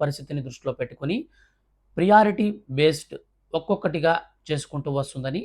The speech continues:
తెలుపుతున్నారు. ఈ నేపథ్యంలో ఇప్పటికే పలు పథకాలు అమలు చేసిన కూటమి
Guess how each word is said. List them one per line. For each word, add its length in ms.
తెలుపుతున్నారు. 520
ఈ 80
నేపథ్యంలో 500
ఇప్పటికే 440
పలు 140
పథకాలు 540
అమలు 280
చేసిన 260
కూటమి 340